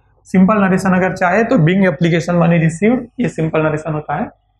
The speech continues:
इसके बाद क्या हो रहा है, इसके बाद हम लोग equity share capital में transfer करेंगे application money को,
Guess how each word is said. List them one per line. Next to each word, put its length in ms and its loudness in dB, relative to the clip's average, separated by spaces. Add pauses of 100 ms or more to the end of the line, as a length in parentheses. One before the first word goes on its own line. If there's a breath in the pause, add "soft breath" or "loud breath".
(260)
इसके 240 -2
बाद 220 2
क्या 100 0
हो 120 4
रहा 140 2
है, 120 0
इसके 220 -2
बाद 120 4
हम 140 2
लोग 140 4
equity 320 2
share 180 -2
capital 420 -2
में 120 2
transfer 380 0
करेंगे 240 0
application 440 0
money 200 4
को, 420 -2